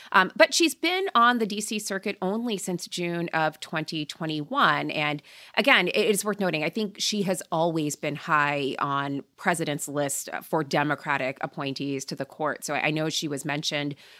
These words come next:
when Obama was casting about to fill Justice Scalia's seat. Obviously, that nomination went to Judge Merrick Garland and then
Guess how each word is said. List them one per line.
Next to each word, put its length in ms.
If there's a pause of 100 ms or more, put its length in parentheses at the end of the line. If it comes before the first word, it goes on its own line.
when 180
Obama 500
was 180
casting 480
about 520
to 160
fill 460
Justice 440
Scalia's 360
seat. 400
Obviously, 440
that 180
nomination 600
went 300
to 320
Judge 500
Merrick 380
Garland 440
and 140
then 280